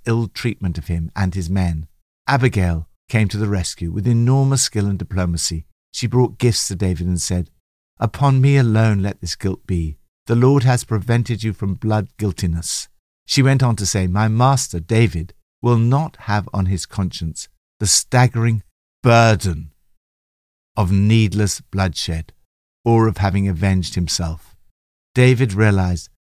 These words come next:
that Abigail had rescued him from the burden of guilt. "May you be blessed for your good judgment and for keeping me from bloodshed this day and from avenging myself with my own hands."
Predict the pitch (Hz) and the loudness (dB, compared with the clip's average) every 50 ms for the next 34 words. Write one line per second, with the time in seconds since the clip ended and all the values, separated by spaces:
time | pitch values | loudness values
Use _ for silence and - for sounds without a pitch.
0 | _ - 113 113 - - 117 110 110 113 90 104 101 101 95 85 90 87 82 87 | _ -6 -6 -4 -2 0 0 2 2 0 0 0 0 0 0 0 0 -2 -2 -2
1 | 90 104 117 110 - - - - 101 87 - 98 92 85 - 92 92 95 92 80 | 0 0 0 0 0 -4 -4 -6 -6 -4 -2 -4 -4 -2 -2 0 0 0 0 -2
2 | 78 - - 110 107 107 110 107 - 107 104 101 101 - _ _ _ _ _ _ | -4 -2 2 4 4 6 4 4 2 0 -2 -2 -4 -8 _ _ _ _ _ _
3 | - 98 85 - - 104 92 85 80 - - - - _ _ _ _ _ _ _ | -6 -6 -6 -2 -2 -2 -2 -2 -4 -8 -14 -20 -20 _ _ _ _ _ _ _
4 | _ _ _ _ _ _ _ 104 117 120 123 117 113 127 135 123 135 135 104 - | _ _ _ _ _ _ _ 2 4 4 4 6 6 4 4 4 4 2 2 4
5 | 117 117 123 123 113 92 - - - - - 104 104 104 98 85 - 117 113 101 | 4 4 6 4 4 2 0 -4 -6 -6 -4 -2 0 0 0 0 0 -2 -2 -2
6 | - - 110 104 92 - - 92 90 85 - - _ _ _ - 123 110 - 117 | -2 -2 -2 -2 -2 -2 -4 -4 -4 -6 -6 -10 _ _ _ 0 0 2 2 0
7 | - - - - 156 - - 143 131 127 131 127 120 107 - - 104 98 85 - | -2 0 0 0 0 0 2 0 2 4 4 4 2 2 0 -2 -2 -2 -2 0
8 | 107 117 127 120 101 - - 120 113 101 82 - 107 98 - - - 104 92 90 | 2 2 2 2 0 -2 -2 -2 -2 -2 -2 -4 -4 -4 -4 -4 -2 0 0 0
9 | 85 80 76 - _ _ _ - 110 107 82 101 107 107 104 92 87 127 131 131 | 0 -2 -4 -8 _ _ _ -4 -2 -2 0 0 0 0 0 2 2 4 4 4
10 | 110 127 131 123 120 117 110 - - 107 101 85 - 98 78 - 95 92 95 - | 2 2 2 2 2 2 0 0 0 0 -2 -2 -2 -4 -4 -2 0 -2 -2 0
11 | - 98 98 95 85 78 82 82 80 80 78 73 - - - | 0 0 0 0 0 0 0 0 0 -2 -2 -6 -8 -12 -18